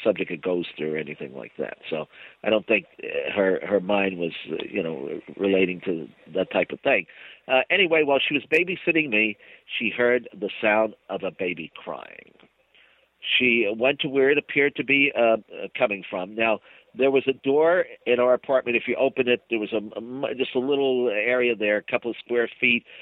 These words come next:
and then there was the entrance to my grandparents', uh, apartment. They lived upstairs, so you'd open the, uh, the outer door and you'd walk up. Anyway, s-,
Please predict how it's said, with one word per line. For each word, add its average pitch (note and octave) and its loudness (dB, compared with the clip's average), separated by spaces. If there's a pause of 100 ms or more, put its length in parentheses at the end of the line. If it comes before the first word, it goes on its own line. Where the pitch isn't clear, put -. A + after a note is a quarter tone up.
(140)
and B2 2
then B2 2
there A#2+ 6
was A2 2
the A#2 -6
entrance C3 2 (140)
to C3 4
my A2 2
grandparents', A#2 0 (120)
uh, G2 -2 (640)
apartment. A2 0 (260)
They A#2+ 4
lived A2 0
upstairs, G#2 -2
so - -8
you'd G2 -2
open G#2+ -4
the, F#2 -4 (200)
uh, E2+ -6
the F#2+ 0
outer G2 2
door F#2 -2
and F#2 -8
you'd F2 -12 (140)
walk C#2 -8
up. A2+ -4 (320)
Anyway, D3 2
s-, - -10